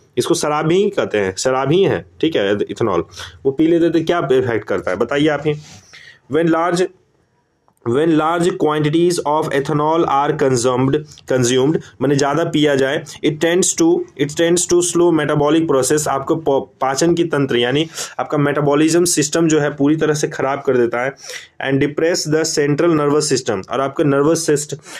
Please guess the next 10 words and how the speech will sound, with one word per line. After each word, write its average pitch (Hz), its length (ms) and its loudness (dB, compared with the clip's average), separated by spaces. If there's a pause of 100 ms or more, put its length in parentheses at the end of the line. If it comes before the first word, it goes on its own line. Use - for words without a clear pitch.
(160)
nervous 151 280 2
system 156 320 0
को 160 160 2
भी 180 140 2
ये 170 120 4
जो 185 120 2
depressed 135 520 0
कर 113 180 0
देता 95 320 0
है, 85 120 -6